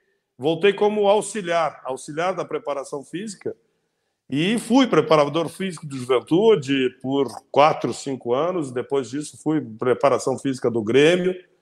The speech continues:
eu e o Luiz Felipe Scolari, né? E aí, então, alcei voos, né? Quando o Luiz Felipe foi para o Kuwait em,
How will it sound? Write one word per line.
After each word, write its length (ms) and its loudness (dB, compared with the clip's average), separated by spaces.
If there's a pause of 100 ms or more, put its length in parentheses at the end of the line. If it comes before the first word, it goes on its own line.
(160)
eu 240 4
e 80 0
o 40 2
Luiz 200 -2
Felipe 320 -6
Scolari, 640 0
né? 240 -8 (640)
E 120 0
aí, 220 4
então, 720 -6
alcei 440 -4
voos, 340 0
né? 260 -8
Quando 300 -4
o 160 -2
Luiz 180 -6
Felipe 340 -4
foi 200 2
para 180 4
o 80 0
Kuwait 640 0 (460)
em, 1120 -2